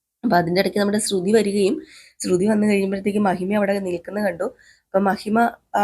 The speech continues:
അവിടെ ഇരിക്കുകയാണല്ലോ. അപ്പം ശ്രുതി വന്നു, ശ്രുതി വന്ന് ചോദിച്ചു, "എന്തെങ്കിലും കുടിക്കാൻ എടുക്കണോ ആൻറ്റി?" എന്ന് ചോദിച്ചപ്പോഴത്തേക്കും വേണ്ടാന്ന് പറഞ്ഞു. "ആ, ഞാനിപ്പോ പോവാ മോളെ, പിന്നെ ഞാൻ ഒരു ദിവസം വരുമ്പോ ഞാൻ, ആ,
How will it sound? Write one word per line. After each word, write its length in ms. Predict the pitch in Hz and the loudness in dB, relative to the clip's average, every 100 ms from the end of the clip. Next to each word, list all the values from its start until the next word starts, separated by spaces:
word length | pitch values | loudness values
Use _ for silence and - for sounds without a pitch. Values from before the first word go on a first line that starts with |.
| 208 | 0
അവിടെ 180 | 214 214 | 0 0
ഇരിക്കുകയാണല്ലോ. 480 | 196 185 214 180 170 | -2 -2 -2 0 0
അപ്പം 240 | 185 - - | -2 -2 -4
ശ്രുതി 320 | - 202 214 | -4 -2 0
വന്നു, 240 | 220 196 | 0 0
ശ്രുതി 300 | 196 196 190 | -2 -2 -2
വന്ന് 200 | 208 208 | -2 -2
ചോദിച്ചു, 340 | 208 202 185 208 | 0 -2 -2 -4
"എന്തെങ്കിലും 340 | 190 190 202 | -4 -4 -6
കുടിക്കാൻ 400 | 202 180 196 196 | -6 -6 -2 -2
എടുക്കണോ 320 | 196 180 196 | -2 -2 0
ആൻറ്റി?" 260 | 190 190 190 | 0 -2 -6
എന്ന് 120 | 196 | -6
ചോദിച്ചപ്പോഴത്തേക്കും 640 | 196 - 190 180 185 196 - - - _ _ | -6 -6 -12 -16 -14 -14 -16 -20 -20 _ _
വേണ്ടാന്ന് 480 | 196 190 185 185 208 | 4 4 4 2 2
പറഞ്ഞു. 340 | 196 170 196 247 _ _ _ - | 0 -2 -6 -8 _ _ _ -2
"ആ, 120 | 175 | 0
ഞാനിപ്പോ 340 | 175 180 185 | 2 0 -2
പോവാ 400 | 196 196 185 208 | 0 2 4 2
മോളെ, 300 | 190 180 233 | 2 0 0
പിന്നെ 300 | 370 226 214 | 0 -2 0
ഞാൻ 400 | 214 202 220 320 - 208 | 0 0 0 -4 -10 -8
ഒരു 80 | |
ദിവസം 280 | 202 202 214 | -4 -2 -2
വരുമ്പോ 280 | 202 196 202 | -2 -2 -4
ഞാൻ, 220 | 196 196 - | -4 -6 -8
ആ, 40 | 196 | -4